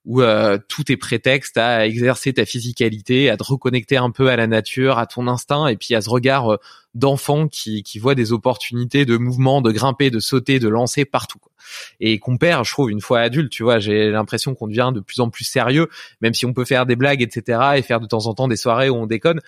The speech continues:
De manière générale, notre vie, euh, les responsabilités qu'on a, et cetera, nous rendent de plus en plus sérieux. Et je trouve ça beau de retrouver un petit peu, euh, tu vois, là, euh, donc, euh, toujours dans cette idée de mouvement naturel, je m'entraîne dans une salle une fois par semaine de Wolf Movement,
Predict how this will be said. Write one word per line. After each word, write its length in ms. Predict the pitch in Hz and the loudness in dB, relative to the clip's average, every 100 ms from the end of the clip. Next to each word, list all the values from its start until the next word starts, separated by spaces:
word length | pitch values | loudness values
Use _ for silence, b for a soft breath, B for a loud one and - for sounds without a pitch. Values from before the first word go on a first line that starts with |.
| B B B 110 | B B B -4
De 60 | |
manière 300 | 113 131 120 | 0 2 2
générale, 380 | 113 117 123 175 | 2 0 2 2
notre 200 | 117 117 | 0 -2
vie, 300 | 120 165 156 | -2 2 4
euh, 240 | 110 107 | 4 2
les 80 | 107 | 2
responsabilités 640 | 113 113 123 120 110 135 | 0 -2 -4 -2 -2 -2
qu'on 200 | - 117 | -4 -2
a, 140 | 156 135 | 0 0
et 40 | |
cetera, 360 | - - 127 156 | -2 -2 0 0
nous 160 | 117 | 0
rendent 180 | 117 151 | 0 0
de 40 | - | 0
plus 160 | 123 | -2
en 60 | 117 | -2
plus 120 | 127 | -2
sérieux. 380 | - 113 131 160 B B B - | -2 0 0 -2 B B B -8
Et 260 | 104 107 | -4 -2
je 60 | 101 | -4
trouve 140 | - | -6
ça 180 | - 120 | -4 -4
beau 300 | 120 160 165 | 2 2 4
de 100 | 117 | 2
retrouver 460 | 104 - - 123 139 | 0 -4 -2 0 2
un 120 | 110 | 0
petit 180 | - - | -6 -2
peu, 280 | 151 151 | 2 4
euh, 140 | 120 104 B B B | 4 2 B B B
tu 60 | - | 0
vois, 100 | 131 | 2
là, 160 | 123 | 4
euh, 220 | 113 110 110 | 4 4 2
donc, 260 | 113 - | -2 -8
euh, 60 | 104 | -8
toujours 260 | - 131 | -2 0
dans 120 | 123 113 | 0 0
cette 260 | 110 - - | -4 -8 -6
idée 200 | 110 131 | 0 0
de 60 | |
mouvement 240 | 123 117 127 | 0 0 0
naturel, 420 | 113 - 113 135 | 0 -2 -2 -2
je 80 | 107 | -2
m'entraîne 340 | 107 - 127 | -4 -2 -2
dans 140 | 113 110 | 0 -2
une 180 | 113 | -2
salle 220 | 104 131 120 | -2 0 0
une 100 | 107 | -2
fois 140 | 117 | -2
par 160 | 110 - | -2 -4
semaine 500 | 107 117 135 98 - | -2 0 0 -4 -8
de 300 | 104 104 101 | -4 0 2
Wolf 300 | 107 123 123 | 4 2 0
Movement, 400 | 127 127 131 139 | -2 0 0 -2